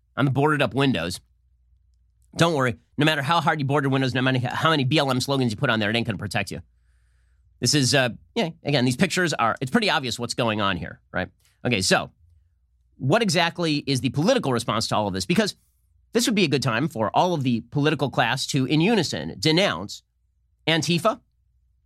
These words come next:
the B L M rioters and looters by name. They won't do it because the Democrats are afraid of splitting their coalition. So instead, they've decided an alternative narrative. The alternative narrative is this is all Trump's fault.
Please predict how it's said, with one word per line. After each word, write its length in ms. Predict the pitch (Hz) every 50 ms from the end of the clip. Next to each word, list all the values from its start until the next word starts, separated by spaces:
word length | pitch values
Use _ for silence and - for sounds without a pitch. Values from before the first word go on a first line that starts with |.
| _ _ _ _ -
the 80 | 160
B 180 | 143 127 165 202
L 140 | 208 214 202
M 140 | 196 185 156
rioters 380 | 143 151 175 175 185 180 139
and 120 | 170 151 147
looters 260 | 160 156 170 147 - -
by 240 | 139 110 131 139 131
name. 280 | 127 127 139 196 196 - _ _ _ _ _ _ _ _ _ _ _ _ _ _ _ _ _ _ _ _ _ -
They 60 | 170
won't 200 | 180 185 185 180
do 140 | - 269 247
it 140 | 185 - - _ _ _ _ _ _ _ _ _ _ _ -
because 180 | 143 165 165
the 60 | 165
Democrats 380 | 175 190 202 - 196 180 175 -
are 80 | 180 156
afraid 180 | - 170 156
of 60 | 139
splitting 280 | - - 160 151 147 143
their 100 | 139 131
coalition. 480 | - 143 120 110 101 90 - - - - _ _ _ _ _ _
So 120 | - 170
instead, 540 | 165 160 - - - 311 277 180 151 151 - 156
they've 140 | 175 165
decided 340 | 165 160 - 190 170 170 170
an 160 | 165 151 147
alternative 440 | 143 143 127 - 147 139 131 127 123
narrative. 300 | 123 107 95 80 69 92
The 80 | 120 139
alternative 380 | 139 - 202 269 269 247 190
narrative 260 | 170 160 156 156 147 135
is 100 | 123 110
this 160 | 151 131 139
is 80 | 135
all 120 | 147 123 127
Trump's 240 | - 117 95 - -
fault. 220 | - - -